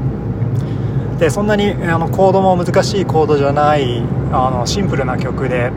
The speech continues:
あの、まあ、なんならどっかで聞いたことあるような感じの曲でもあるかもしれないので、えー、まあ、そんな曲ではありますが、ちょっとどうかなと思っ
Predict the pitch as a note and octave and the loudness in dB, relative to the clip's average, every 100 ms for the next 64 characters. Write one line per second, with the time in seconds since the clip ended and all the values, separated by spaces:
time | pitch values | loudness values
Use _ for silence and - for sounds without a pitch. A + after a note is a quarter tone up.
0 | D#3 C#3+ B2+ B2+ B2 B2+ C3+ - E3+ D3 | -4 -4 -2 0 0 -2 -2 0 2 2
1 | E3+ G3 F3 D#3 D#3 G3 - C#3 D#3+ F3 | 2 2 2 0 0 -2 -2 -4 -2 0
2 | E3 D3 D3 B2 B2 B2 B2+ B2+ B2 C3 | 2 2 0 -2 -2 -2 -2 -4 -4 -4
3 | C3+ C#3+ C#3+ D#3 A#2 C3 C#3 C3 - - | -2 0 0 0 0 0 0 -2 -4 -2
4 | D#3 B2+ D3+ C3+ C#3+ B2+ A2+ C#3+ C3+ - | 0 -2 -2 -2 -2 -2 0 0 0 -2
5 | A2 - - - - - - - D#3 D3+ | -4 -4 -4 -4 -4 -4 -4 -4 -2 -2
6 | D3 C#3+ C3+ C3+ C3 B2 A#2+ C#3 - C3+ | 0 0 0 0 0 -2 -2 -2 -2 -2
7 | C#3 - - - - - - - - - | -2 -2 -4 -4 -4 -4 -4 -6 -4 -4
8 | - E3+ D#3 B2+ C#3+ D3+ B2+ C3 B2 A#2+ | -2 0 2 2 0 -2 0 2 2 2
9 | - - B2 B2+ A#2+ C3+ B2+ B2+ B2+ D3 | -2 -4 -4 -4 -2 0 0 0 0 0
10 | C#3 A#2+ B2 | 0 -2 -4